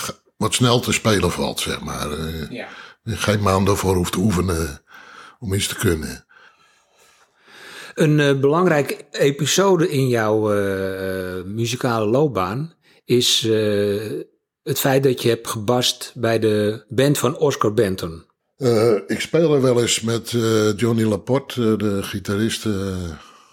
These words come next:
Speaker 1: hadden we een jambandje, speelden we in Noord-Holland met Jan Blauw. Voor de lol, en ik altijd contrabas en, eh, altijd te gek. Ja, een keer wat, eh,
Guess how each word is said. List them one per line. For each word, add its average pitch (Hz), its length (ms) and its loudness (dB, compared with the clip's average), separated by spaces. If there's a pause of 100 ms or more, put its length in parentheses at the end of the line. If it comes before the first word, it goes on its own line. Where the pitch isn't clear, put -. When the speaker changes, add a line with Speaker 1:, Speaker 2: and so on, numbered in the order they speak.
(1040)
Speaker 1:
hadden 104 220 -2
we 98 40 2
een 92 80 -4
jambandje, 113 680 2
speelden 104 320 -2
we 101 80 -4
in 98 80 -4
Noord-Holland 98 640 -4
met 85 320 -10 (320)
Jan 113 220 -2
Blauw. 110 500 0 (120)
Voor - 260 0
de 139 80 6
lol, 143 380 4
en 147 100 2
ik 139 120 2
altijd 131 220 2
contrabas 135 720 2
en, 110 280 0
eh, 104 520 2
altijd 104 240 -2
te - 80 -8
gek. 113 260 -2
Ja, 151 280 2
een 120 300 -2
keer 117 180 -2
wat, 107 220 -4
eh, 101 600 0